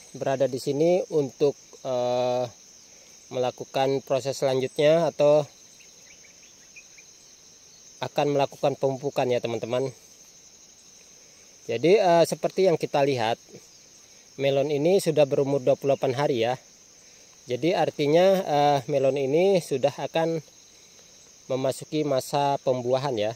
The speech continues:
ditandai dengan, eh, munculnya banyak bunga-bunga ini teman-teman. Seperti ini. Jadi bunga-bunga ini menandakan bahwa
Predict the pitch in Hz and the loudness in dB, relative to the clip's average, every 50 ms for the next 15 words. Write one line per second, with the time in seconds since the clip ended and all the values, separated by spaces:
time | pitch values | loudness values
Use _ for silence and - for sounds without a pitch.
0 | - - - - - - - 117 113 - 120 120 123 131 143 147 127 127 120 127 | -8 -16 -20 -20 -20 -16 -14 -10 -6 -4 -4 0 2 2 2 4 4 4 4 4
1 | 139 151 156 156 - - 131 127 127 127 123 123 127 131 123 - 143 135 127 139 | 4 4 4 2 2 -2 -2 -2 -2 -2 -2 -2 -4 -4 -4 -2 -2 0 2 4
2 | 151 165 180 190 175 - - - - - - - - - - - - - - - | 4 4 4 2 0 -4 -10 -20 -20 -20 -20 -20 -20 -20 -20 -20 -20 -20 -20 -20
3 | - - - - - - 110 131 131 135 151 151 - - 143 135 131 139 139 135 | -20 -20 -20 -20 -10 -4 -2 -2 0 0 0 -2 -2 -4 -2 0 0 0 0 0
4 | 127 135 139 139 135 135 139 156 165 - 151 147 139 - 139 151 160 165 156 - | 0 2 2 4 4 4 4 2 2 2 -2 -2 -2 -2 0 0 0 0 -2 -6
5 | - - _ _ _ _ _ _ - - - - - - _ _ _ - - - | -14 -20 _ _ _ _ _ _ -20 -20 -20 -20 -20 -20 _ _ _ -20 -20 -20
6 | - - - _ _ - - - - - _ _ _ _ _ - - _ _ _ | -20 -20 -20 _ _ -20 -20 -20 -20 -20 _ _ _ _ _ -20 -20 _ _ _
7 | _ - - - - - - - - 135 131 135 147 160 175 160 - - - - | _ -20 -20 -20 -18 -18 -14 -8 -6 -4 -2 0 0 -2 -2 -4 -10 -20 -20 -20
8 | _ - - - - - _ _ - - _ _ - - - _ - - - - | _ -20 -20 -20 -20 -20 _ _ -20 -20 _ _ -20 -20 -20 _ -20 -20 -20 -20
9 | - - - - - - - - - 139 135 151 175 170 156 151 147 143 131 131 | -20 -20 -20 -20 -20 -20 -16 -10 -8 -4 -2 0 0 0 2 2 4 2 2 2
10 | 135 135 139 139 139 135 147 170 175 165 151 143 135 135 131 131 123 120 - - | 0 0 0 0 0 0 0 0 2 2 2 2 2 0 2 0 0 -2 -2 -2
11 | 165 165 156 139 123 110 120 123 123 120 120 120 | -2 -2 0 -2 -2 -2 -2 -2 -2 -2 -2 -4